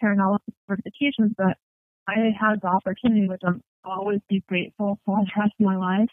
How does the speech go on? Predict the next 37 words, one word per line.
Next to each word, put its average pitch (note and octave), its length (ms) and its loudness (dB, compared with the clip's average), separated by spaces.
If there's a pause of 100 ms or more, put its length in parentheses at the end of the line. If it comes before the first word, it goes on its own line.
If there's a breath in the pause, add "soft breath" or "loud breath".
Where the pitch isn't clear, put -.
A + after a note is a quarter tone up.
I F#3+ 140 -2
was G3 160 -2
able G3+ 340 -6 (180)
to, F#3+ 360 0 (580)
uh, G3 60 0 (160)
train G3+ 240 2
with G3+ 140 2 (100)
the F3+ 360 2 (800)
hair G#3+ 140 0
analysis G3+ 580 -2 (340)
gurus G3 640 0
that F3+ 420 2
have G3 200 -4
been F#3+ 240 0
studying F#3+ 300 0
this F3+ 200 -2
for F3 160 -6 (160)
decades. - 520 -4 (680)
Okay, F3+ 280 -2
so F3 80 -4
I F3 80 -6
got F3+ 220 -4
to G#3 120 -10
study F#3 220 -4
with E3+ 160 -2 (400)
quite G3+ 160 0
a G3+ 160 0
few F#3+ 160 -2
of F#3 100 -4
them, G3+ 300 0 (260)
a A#3 140 -10
few G#3 140 0
of G3+ 100 -6
them, G#3+ 280 2
so F#3 220 -8 (300)
I'm G3+ 140 4
grateful G#3 420 -2